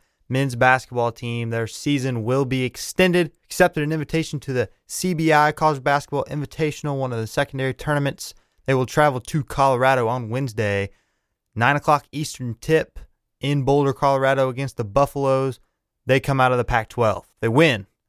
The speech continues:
They'll face the winner of Pepperdine and Seattle. Seattle, a team that played for their conference title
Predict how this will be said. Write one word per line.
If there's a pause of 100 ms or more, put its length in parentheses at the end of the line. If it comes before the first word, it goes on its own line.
(200)
They'll
face
the
winner
of
Pepperdine (300)
and
Seattle.
Seattle,
a
team
that
played
for
their
conference
title